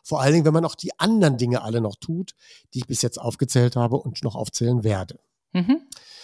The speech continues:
Speaker 1: Teil vier ist dann das Duschen. Das bildet kein braunes Fett, aber das trainiert die Schnellregulation von Wärme und Kälte.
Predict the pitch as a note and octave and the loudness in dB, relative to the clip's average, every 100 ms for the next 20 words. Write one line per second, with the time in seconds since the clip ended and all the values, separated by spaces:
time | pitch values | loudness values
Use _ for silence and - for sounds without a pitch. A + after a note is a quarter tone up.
0 | - - _ _ _ - D3+ E3 F3+ - | -20 -20 _ _ _ -2 4 4 4 2
1 | D3 F3+ A3 F#3 F3 - E3+ E3 E3 E3+ | 8 8 8 6 4 4 2 4 2 0
2 | - _ _ _ E3 F3 D3+ - - - | -2 _ _ _ 4 6 6 2 -4 -16
3 | _ _ - B2+ - A#2 D3 C3 A#2 A#2+ | _ _ 2 2 2 6 8 6 2 0
4 | A2 G#2 G2 F#2+ F2+ - - G3+ - - | 0 0 -2 -4 -6 -4 -2 -2 -4 -20
5 | - D3+ C#3+ C3 - - A#2+ C3 C3+ C3 | -6 0 2 2 0 -2 4 6 6 4
6 | B2 - - - B2+ C3+ C3 - G#2+ G#2 | 0 -2 -8 2 6 6 4 -4 -6 -4
7 | F#2 - - F#2+ F#2+ F2+ G2 G2+ G2+ G2+ | -6 -6 -6 -6 -6 -8 -8 -4 -4 -4
8 | F2 F2+ G#2+ F#2 - | -8 -6 -4 -4 -10